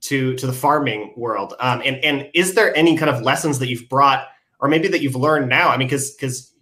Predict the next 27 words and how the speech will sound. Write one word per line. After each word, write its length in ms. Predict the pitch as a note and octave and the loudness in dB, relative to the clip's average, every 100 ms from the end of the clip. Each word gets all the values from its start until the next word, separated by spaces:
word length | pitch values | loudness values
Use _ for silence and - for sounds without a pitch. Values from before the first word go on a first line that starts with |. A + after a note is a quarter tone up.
| _ | _
uh, 220 | B2+ B2 A#2 | -4 -4 -4
before 240 | B2+ F3 | -2 0
we 80 | E3 | 0
started 240 | - C#3+ | 0 -2
the 60 | C3 | -2
podcast, 500 | B2+ A#2+ B2 B2 B2 | -2 -2 0 -4 -4
you 60 | A#2 | -8
shared 240 | C3 B2 | -4 -2
with 180 | A#2 A#2 | -4 -8
me 140 | A2+ | -10
that, 240 | A2+ A2 - - _ _ | -4 -4 -6 -14 _ _
you 100 | B2+ | -4
know, 300 | B2 G#2+ G#2 _ - | -2 -4 -6 _ -14
of 80 | |
course, 220 | - C#3 B2+ | 0 0 0
this 120 | B2 | -6
has 120 | A#2+ | -4
been 160 | B2+ A2+ | -4 -4
a, 100 | - | -6
a 60 | A#2+ | -6
crazy 320 | C3+ C3 B2 | -2 -2 -2
time 220 | B2 A#2+ | -2 -4
for 120 | B2 | -4
the 100 | A2+ | -6
entire 460 | A2 B2+ D#3+ C3+ A2 | -4 0 2 2 2
world, 340 | G2+ G2 G2+ - | -2 -2 -4 -4
but 240 | A#2 A2 | -2 -2